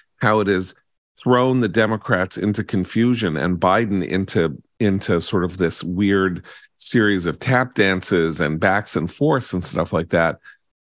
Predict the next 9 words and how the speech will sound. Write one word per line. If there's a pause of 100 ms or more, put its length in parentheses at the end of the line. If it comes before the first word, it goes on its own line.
(160)
makes
the
case
for
going
forward
by
doing
things